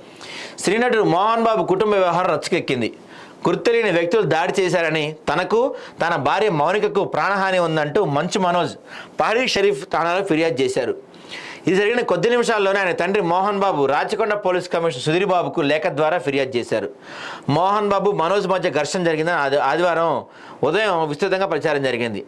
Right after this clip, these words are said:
అది అసాధ్యమని మోహన్ బాబు కుటుంబం ప్రకటన విడుదల చేసింది. ఆ తర్వాత మనోజ్ హాస్పిటల్లో చికిత్స పొందట, తీసుకోవటం, సోమవారం ఫిర్యాదు చేయడంతో తండ్రి కొడుకుల మధ్య విభేదాలు బయటపడ్డాయి. మోహన్ అయితే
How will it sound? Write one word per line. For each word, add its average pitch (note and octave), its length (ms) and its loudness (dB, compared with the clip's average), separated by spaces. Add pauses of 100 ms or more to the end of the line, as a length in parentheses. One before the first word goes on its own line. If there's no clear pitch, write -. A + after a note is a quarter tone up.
(120)
అది B2+ 120 2
అసాధ్యమని F#3 480 0
మోహన్ F3 280 0
బాబు F3+ 140 2
కుటుంబం E3 360 -2
ప్రకటన D#3 200 0
విడుదల C#3+ 240 0
చేసింది. A2+ 440 -2
ఆ A#2+ 40 -2
తర్వాత E3+ 320 0 (840)
మనోజ్ D#3 380 0 (500)
హాస్పిటల్లో G#3 480 0
చికిత్స G3 340 -2
పొందట, D#3 440 0
తీసుకోవటం, D3+ 600 0 (340)
సోమవారం G3 460 2
ఫిర్యాదు E3 360 0
చేయడంతో E3 420 2
తండ్రి D#3 360 0
కొడుకుల D#3 300 2
మధ్య C3 260 -2
విభేదాలు C3+ 280 2
బయటపడ్డాయి. A2 760 -2 (1200)
మోహన్ D#3+ 340 2
అయితే F#3 600 0